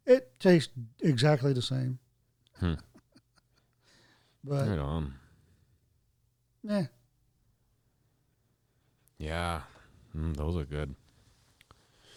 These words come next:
Speaker 2: Yeah, I'm excited. I finally feel like a soul. This morning I went and, uh, did the last bit
Speaker 1: Hey,
Speaker 2: of Christmas
Speaker 1: dude, I have
Speaker 2: shopping.
Speaker 1: to, I have the hospital calling me. I have to take this.
Speaker 2: Okay,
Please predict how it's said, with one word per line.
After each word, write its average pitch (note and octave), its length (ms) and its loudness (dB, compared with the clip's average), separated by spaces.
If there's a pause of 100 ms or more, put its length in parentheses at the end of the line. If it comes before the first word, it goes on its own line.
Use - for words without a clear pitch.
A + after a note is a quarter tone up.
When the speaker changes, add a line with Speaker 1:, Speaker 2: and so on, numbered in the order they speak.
(600)
Speaker 2:
Yeah, F#2+ 140 0
I'm G#2+ 80 4
excited. G2+ 420 0
I G2 60 2
finally A#2 320 0
feel G#2+ 220 0
like F#2 180 0
a G2 80 -2
soul. G2+ 260 0
This F#2 200 -2
morning A2 360 6
I F#2+ 140 4
went F#2+ 340 2
and, F#2 320 -2
uh, E2+ 220 0
did E2 180 -6
the E2+ 100 -4
last E2+ 280 -4
bit E3+ 100 4
Speaker 1:
Hey, D#3 60 4
Speaker 2:
of C#3 100 -2
Christmas D3+ 400 0
Speaker 1:
dude, - 100 0
I E3 40 4
have F3+ 220 2
Speaker 2:
shopping. C3+ 300 -2
Speaker 1:
to, - 40 -20 (840)
I F3 60 -2
have E3 140 2
the D3+ 80 2
hospital C#3 480 0
calling C#3 340 -4
me. C#3 140 -4
I D3 60 -4
have C#3 180 -6
to - 80 -20
take C#3+ 280 -20
this. C#3+ 220 -20 (720)
Speaker 2:
Okay, C#3+ 220 6